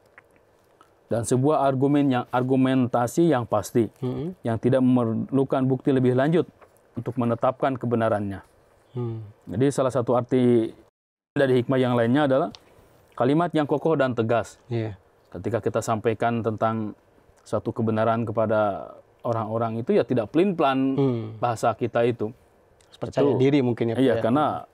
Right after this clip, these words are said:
Speaker 1: dan tentunya kepercayaan semacam itu kan akan timbul dari,
Speaker 2: Hmm.
Speaker 1: eh, kepercayaan diri kita.
Speaker 2: Hmm.
Speaker 1: Kepercayaan diri itu akan kuat kalau kita ada
Speaker 2: Yakin.
Speaker 1: landasan yang kuat
Speaker 2: Hmm.
Speaker 1: dalam ma-, dalam hal ilmu pengetahuan tadi seperti yang
Speaker 2: Hmm.
Speaker 1: saya sampaikan.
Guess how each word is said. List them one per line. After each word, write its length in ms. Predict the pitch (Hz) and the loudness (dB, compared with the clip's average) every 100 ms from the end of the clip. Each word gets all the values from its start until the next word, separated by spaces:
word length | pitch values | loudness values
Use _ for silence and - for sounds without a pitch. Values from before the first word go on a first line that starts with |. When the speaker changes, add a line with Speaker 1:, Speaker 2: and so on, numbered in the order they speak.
| _ | _
Speaker 1:
dan 160 | 120 120 | -4 -2
tentunya 360 | 123 120 143 180 | -2 0 0 0
kepercayaan 460 | 139 127 135 131 | -2 -2 0 0
semacam 340 | 127 127 123 127 | 0 0 0 0
itu 140 | 160 | 0
kan 160 | 185 - | 0 -2
akan 220 | 139 139 | 0 -2
timbul 320 | 131 120 147 | 0 0 2
dari, 320 | 151 131 170 - _ _ _ _ - | 2 4 2 0 _ _ _ _ -8
Speaker 2:
Hmm. 160 | 120 | -4
Speaker 1:
eh, 480 | 120 117 117 117 113 | 0 2 2 2 2
kepercayaan 540 | 113 127 127 131 123 127 | 0 -4 -2 0 2 2
diri 460 | 131 131 127 - | 4 4 2 0
kita. 400 | 160 147 127 107 - - | -4 -2 0 -2 -6 -4
Speaker 2:
Hmm. 200 | 135 135 | -2 0
Speaker 1:
Kepercayaan 380 | 120 123 127 123 | -2 0 2 2
diri 300 | 131 131 131 | 2 2 2
itu 100 | 208 | 2
akan 280 | - 151 139 | 0 -2 -2
kuat 260 | 180 160 | 0 0
kalau 180 | - 131 | 0 -2
kita 380 | 123 120 131 - _ _ _ _ _ | -2 -2 -2 -4 _ _ _ _ _
ada 140 | 131 | 0
Speaker 2:
Yakin. 120 | 131 131 | 2 2
Speaker 1:
landasan 380 | 131 127 127 131 | 2 0 0 0
yang 100 | 127 | 0
kuat 220 | 190 196 | 0 0
Speaker 2:
Hmm. 80 | 139 | 2
Speaker 1:
dalam 160 | 135 | 2
ma-, 180 | 127 123 - | 2 0 -2
dalam 240 | 127 123 120 113 - _ | 0 2 2 -2 -6 _
hal 200 | - 117 120 | -4 -2 0
ilmu 260 | 135 131 123 | -2 -2 -2
pengetahuan 480 | 123 123 123 123 120 | -4 -2 0 0 0
tadi 200 | 160 131 | 0 0
seperti 260 | 127 127 | -2 -2
yang 120 | 123 120 | 0 0
Speaker 2:
Hmm. 80 | 120 | 0
Speaker 1:
saya 60 | |
sampaikan. 420 | 123 120 151 120 | 0 0 2 0